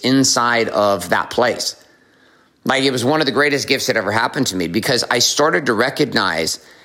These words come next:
how much of a fucking psychopath I was. Like, how emotionally bipolar and ninepolar I was. Like, how much my feelings governed everything about my life, but how little I'd studied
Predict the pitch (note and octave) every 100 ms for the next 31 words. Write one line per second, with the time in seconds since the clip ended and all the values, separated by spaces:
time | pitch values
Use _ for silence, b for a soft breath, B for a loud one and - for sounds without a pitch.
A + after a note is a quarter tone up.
0 | - D#3 E3+ E3 C3 A2+ A2+ C#3 C3+ A#2
1 | G#2 C3 C3+ A#2+ A#2+ G#2 F#2+ G2 F#2 -
2 | - - - _ _ _ _ _ B B
3 | B B B B - - B2+ A#2+ E3 F3+
4 | D#3+ C#3 C#3+ D3 C#3 B2+ A2 A#2+ A#2 -
5 | C#3+ C3 A2+ G2+ F2+ A#2+ C#3+ C#3 - A2
6 | F#2+ F2 F#2 C2 - G#2+ A#2 - D3+ E3
7 | - C#3+ C3 - D3 D#3 C#3 A#2+ G2+ F#2+
8 | B2+ A#2+ A2 - B2 A#2 C#3 C3 A#2+ A2+
9 | G#2+ E2 F#2 G#2+ A#2 - B2 A#2+ B2+ B2
10 | A#2 D3 F3+ F3 D3 A#2+ G2 - - D3
11 | A#2 F#2+